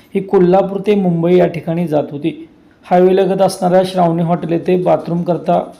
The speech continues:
बस थांबली असताना सदर ठिकाणी अनोळखी तीन ते चार इसमांनी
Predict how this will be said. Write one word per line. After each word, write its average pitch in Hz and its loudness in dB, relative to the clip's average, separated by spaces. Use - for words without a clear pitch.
बस 175 0
थांबली 160 -2
असताना 165 -2
सदर 160 -4
ठिकाणी 165 -2
अनोळखी 165 -2
तीन 175 -4
ते 180 -2
चार 165 0
इसमांनी 160 -4